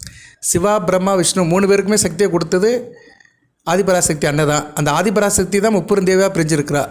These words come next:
சரஸ்வதியாக, லட்சுமியாக, பார்வதியாக. So, அந்த ஆதிபராசக்தி அம்சம் பெற்ற பெண்கள், பெண் இனங்கள், தாய்க்குலங்கள், என்னை வாழ வைக்கிற தாய்மார்கள், கும்பராசி தாய்மார்கள்,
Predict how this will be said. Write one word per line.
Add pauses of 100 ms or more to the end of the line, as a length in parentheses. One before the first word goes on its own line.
(680)
சரஸ்வதியாக,
லட்சுமியாக,
பார்வதியாக. (640)
So,
அந்த
ஆதிபராசக்தி
அம்சம்
பெற்ற
பெண்கள், (260)
பெண்
இனங்கள், (400)
தாய்க்குலங்கள், (140)
என்னை
வாழ
வைக்கிற
தாய்மார்கள்,
கும்பராசி
தாய்மார்கள்,